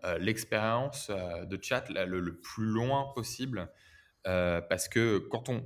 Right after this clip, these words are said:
quand on est un, quelqu'un qui passe sa journée à communiquer avec des clients,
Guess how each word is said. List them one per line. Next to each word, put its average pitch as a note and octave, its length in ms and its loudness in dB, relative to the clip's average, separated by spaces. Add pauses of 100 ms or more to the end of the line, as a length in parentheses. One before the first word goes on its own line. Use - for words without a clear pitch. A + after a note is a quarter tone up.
quand - 180 -2
on C#3 120 0
est C#3 160 2
un, G2 560 0
quelqu'un B2+ 320 0
qui - 140 -6
passe - 240 0
sa G#2 160 4
journée C#3+ 500 0
à G2+ 60 0
communiquer G#2+ 480 -2
avec G2 160 0
des G2 100 0
clients, A#2+ 480 -4